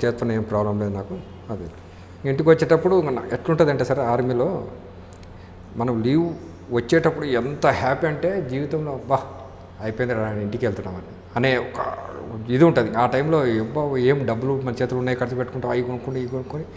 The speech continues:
ఇంటికి వచ్చి." ఎప్పుడైతే మళ్ళీ తిరిగి మన లీవ్ కంప్లీట్ అయ్యి రిటర్న్ వెళ్తున్నామో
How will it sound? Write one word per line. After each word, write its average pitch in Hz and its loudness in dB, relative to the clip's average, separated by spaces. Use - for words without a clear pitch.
ఇంటికి 98 -10
వచ్చి." - -16
ఎప్పుడైతే 160 6
మళ్ళీ 147 4
తిరిగి 143 4
మన 135 4
లీవ్ 123 4
కంప్లీట్ 123 2
అయ్యి 117 2
రిటర్న్ 127 2
వెళ్తున్నామో 117 0